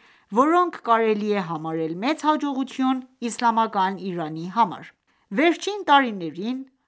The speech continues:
արբանյակակիրների, ինչպես նաև սեփական արտադրության արբանյակների արձակումը տիեզերքի ոլորտում մեծ առաջընթացի խորհրդանիշն է։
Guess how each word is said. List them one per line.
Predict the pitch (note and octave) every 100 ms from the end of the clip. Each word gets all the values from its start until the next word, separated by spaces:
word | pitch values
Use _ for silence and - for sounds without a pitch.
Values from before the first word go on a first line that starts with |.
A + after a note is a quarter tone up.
| _ -
արբանյակակիրների, | B3 C4 A3+ A#3+ A#3 A3+ A3 G#3 G#3 G3+ F3 D#3 D3 G#3+ C4 C4+ - _ _
ինչպես | C#4 D4+ F#4+ F#4
նաև | C4+ A3 F3+ E3+ G3+ _ _ _
սեփական | - B3 B3 D4 D4 F4 E4
արտադրության | C4+ C4+ B3+ A3 A3+ G3+ A#3+ A3+
արբանյակների | F#3+ G3+ F#3 F#3+ G3 F#3+ F#3+ G3 F#3 G#3
արձակումը | F3 E3+ D#3+ D3+ F#3 A#3 C#4 C#4 - _ _ -
տիեզերքի | C#4 C#4 D4+ D4+ D4+ F4
ոլորտում | C#4 C4 C4 C4+ D#4 E4
մեծ | B3 A#3+ B3
առաջընթացի | G#3+ A3 A3+ G#3 G#3 G#3 F#3 - F3+
խորհրդանիշն | F#3 A#3+ B3+ C4+ B3+ G3+ -
է։ | C#3